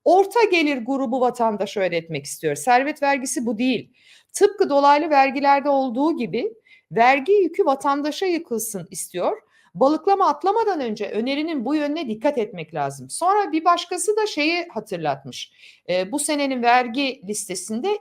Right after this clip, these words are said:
ilk beşe girenlerin tamamı isimlerini saklamışlardı. O listede var elimizde. Şimdi arkadaşlar yapıştırıyorlar ekrana. Ee, "Aa, Simba'ya sponsor olurum." demiş Bezmi Kaya. Nasıl hemen? <laughs> Mama sponsoru mu olacaksın?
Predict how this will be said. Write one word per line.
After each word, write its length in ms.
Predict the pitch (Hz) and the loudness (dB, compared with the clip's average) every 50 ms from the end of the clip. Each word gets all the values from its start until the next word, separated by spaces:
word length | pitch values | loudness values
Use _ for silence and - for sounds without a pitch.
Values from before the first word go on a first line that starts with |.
| - - | -2 -4
ilk 220 | 330 339 339 - | -4 -4 -4 -4
beşe 280 | 226 269 254 - 320 302 | -4 -4 -4 -2 -4 -4
girenlerin 540 | 240 254 233 226 220 220 226 240 240 233 | -2 0 0 0 0 0 0 -2 -2 -2
tamamı 640 | 233 - 359 392 370 294 247 233 240 277 370 494 494 - _ _ _ _ | -4 -2 -2 2 4 4 4 4 2 0 -2 -4 -4 -10 _ _ _ _
isimlerini 680 | 220 214 - - 269 269 262 277 277 294 302 311 381 494 494 - _ _ _ _ _ _ | -8 -8 -6 -4 -4 -2 0 0 2 2 2 0 0 -2 -2 -8 _ _ _ _ _ _
saklamışlardı. 1040 | - - - 247 247 247 - 277 269 269 277 269 - - 180 156 147 127 - 131 - - | -12 -4 -2 -2 -2 0 2 2 2 2 2 -2 -2 0 0 0 0 0 -4 -8 -4 -2
O 120 | - - | 0 0
listede 400 | 302 294 - - 262 226 202 196 | 0 0 0 0 0 0 2 0
var 140 | 190 180 180 | 2 2 0
elimizde. 600 | 170 165 165 160 151 143 - - 277 370 427 415 | 0 -2 -4 -8 -8 -10 -8 -4 -2 -2 -2 -2
Şimdi 280 | - - 254 233 226 | -4 -8 -6 -2 2
arkadaşlar 560 | 220 214 214 214 220 196 196 196 - 214 196 190 | 2 2 2 0 -2 -2 -2 -2 -2 -2 -2 0
yapıştırıyorlar 680 | 220 233 226 - - - 185 180 165 151 143 135 131 | -2 -4 -6 -10 -16 -10 -4 -2 -2 0 0 -2 -2
ekrana. 640 | 131 135 - - 139 131 151 233 381 - _ _ _ _ _ _ _ _ _ _ _ _ _ _ _ _ _ _ _ _ _ - | -4 -8 -8 -10 -8 -4 -2 -2 -4 -4 _ _ _ _ _ _ _ _ _ _ _ _ _ _ _ _ _ _ _ _ _ -4
Ee, 520 | 156 151 151 147 143 143 143 143 143 139 - - _ _ - | -2 2 2 4 4 4 2 2 2 0 -2 -8 _ _ 0
"Aa, 320 | 254 302 339 359 349 339 | 2 4 6 6 4 2
Simba'ya 380 | - - 330 320 320 349 349 349 | 0 -4 -2 -2 0 0 0 -2
sponsor 480 | 349 - - 339 339 339 - 403 392 | -4 -6 -6 -6 -6 0 0 0 2
olurum." 380 | 359 311 247 220 190 180 170 156 | 2 2 2 0 0 -2 -4 -4
demiş 400 | 151 151 147 147 - - - - 175 | -4 -4 -4 -8 -10 -14 -14 -8 -4
Bezmi 380 | 185 180 185 170 170 202 190 196 | -2 -2 -2 -2 -4 -8 -4 0
Kaya. 360 | - 190 175 170 160 - - - - _ - | 0 2 4 2 2 0 -4 -20 -14 _ 2
Nasıl 380 | 269 370 440 427 - 359 302 | 6 6 6 6 6 4 6
hemen? 560 | 277 339 381 392 381 311 254 214 214 233 277 - | 6 8 6 6 6 4 4 4 2 -4 -2 -2
<laughs> 40 | 302 | 0
Mama 280 | 269 277 294 302 392 | 2 2 4 4 2
sponsoru 480 | 415 - - 403 349 311 - 262 247 240 | 0 2 0 2 2 2 2 0 0 0
mu 80 | 220 202 | 0 -2
olacaksın? 500 | 196 185 185 185 208 220 - - - | -2 0 0 0 0 0 -8 -14 -16